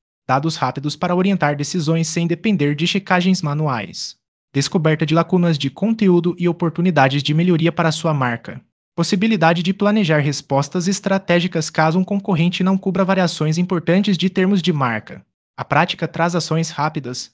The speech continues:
identifique termos que convertem, observe mensagens utilizadas,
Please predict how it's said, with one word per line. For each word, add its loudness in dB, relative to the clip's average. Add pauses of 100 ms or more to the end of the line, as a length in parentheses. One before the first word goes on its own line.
identifique 0
termos 0
que -10
convertem, 0 (100)
observe 0
mensagens 0
utilizadas, -2